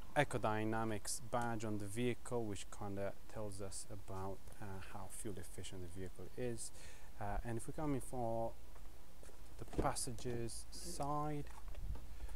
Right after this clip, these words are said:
we can have a look inside. Um, steering wheel with multifunction and all the gadgets. Uh, we've got fully electric windows, uh,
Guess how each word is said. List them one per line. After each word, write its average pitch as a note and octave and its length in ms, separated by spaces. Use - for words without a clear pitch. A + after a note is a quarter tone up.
we G#2+ 100
can G2+ 160
have G2+ 180
a G#2 40
look G2+ 240
inside. B2 760
Um, G2 540
steering G#2 640
wheel G#2 280
with G2 200
multifunction G#2+ 1040
and F#2+ 200
all G2+ 160
the G2 140
gadgets. G#2+ 680
Uh, G2 420
we've F#2+ 120
got - 180
fully A2+ 560
electric G#2 480
windows, G#2+ 680
uh, G2+ 60